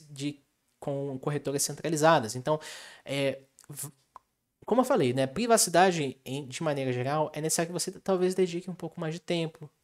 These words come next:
pra aprender como que funciona uma ferramenta. Ah, a Bisq hoje já evoluiu bastante, ela, assim, tá sensacional do que era alguns anos atrás, tá muito mais fácil você adquirir bitcoins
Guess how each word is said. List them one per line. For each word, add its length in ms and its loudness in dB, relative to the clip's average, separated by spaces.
pra 140 2
aprender 400 0
como 180 -8
que 80 -16
funciona 420 -8
uma 120 -8
ferramenta. 680 -4
Ah, 360 0
a 40 10
Bisq 440 2
hoje 300 4
já 260 4
evoluiu 380 2
bastante, 640 0
ela, 520 0
assim, 380 -4
tá 220 4
sensacional 720 0
do 80 -6
que 140 -2
era 200 4
alguns 240 -4
anos 220 -6
atrás, 380 -2
tá 100 0
muito 260 -2
mais 200 0
fácil 420 -6
você 360 -4
adquirir 600 -4
bitcoins 540 -6